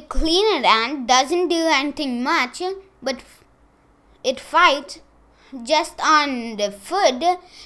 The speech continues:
the l-, big soldier ants, I mean, the worker ants carry. If there's any, uh,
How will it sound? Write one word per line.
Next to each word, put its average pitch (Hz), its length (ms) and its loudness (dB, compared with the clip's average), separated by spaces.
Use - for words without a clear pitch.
the 254 560 4
l-, 254 280 -12
big 302 360 -2
soldier 311 480 4
ants, 226 640 -4
I 220 40 -6
mean, 208 300 -6
the 254 120 0
worker 277 400 4
ants 220 420 2
carry. 311 560 6
If 262 180 -6
there's 302 400 4
any, 359 720 2
uh, 220 160 2